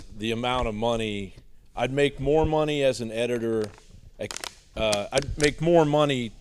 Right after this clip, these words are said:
delivering pizzas than I, than you can as an editor, uh, for K X A N or any local news station.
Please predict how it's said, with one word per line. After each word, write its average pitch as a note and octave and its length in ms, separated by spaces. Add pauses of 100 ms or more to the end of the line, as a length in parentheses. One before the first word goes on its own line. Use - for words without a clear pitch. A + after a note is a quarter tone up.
(140)
delivering A#2 460
pizzas F#2+ 480
than F#2+ 140
I, F#2 100 (140)
than G2 200
you F#2 120
can F#2 260
as F2+ 140
an F2 100
editor, F2 440 (540)
uh, F#2 200
for - 180
K G#2 200
X F#2 240
A E2+ 80
N F2 340
or F#2+ 220
any G2 280
local F2+ 400
news F#2+ 240
station. F#2 420